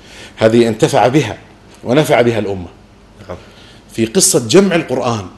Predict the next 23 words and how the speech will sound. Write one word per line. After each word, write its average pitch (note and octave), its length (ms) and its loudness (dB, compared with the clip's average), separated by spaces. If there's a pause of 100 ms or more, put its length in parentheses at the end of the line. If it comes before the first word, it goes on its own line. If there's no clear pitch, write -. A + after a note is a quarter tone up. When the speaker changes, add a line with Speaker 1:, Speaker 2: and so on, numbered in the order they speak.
(1700)
Speaker 1:
وفي F#2 600 -6
عهد B2 260 -2
أبي A#2 160 -2
بكر D3+ 240 -4
الصديق B2+ 500 -8
يوم A#2 440 -2
أوكل D#3+ 480 2
لزيد C3+ 340 0 (1120)
بن G#2+ 120 -6
ثابت A#2+ 440 0
في G#2+ 120 -8
جمع A#2+ 280 -2
القرآن، G#2 440 -8 (340)
Speaker 2:
مهم. A#2 100 -12 (460)
Speaker 1:
فوضعوا D3+ 840 2
شروطا E3 380 4
للجمع، A2 400 -2 (140)
منها E3+ 520 0 (1000)
أن C3+ 100 -2
لا C#3+ 160 2
يقبل D3 400 0
أي D#3 400 -2
آية E3+ 220 -2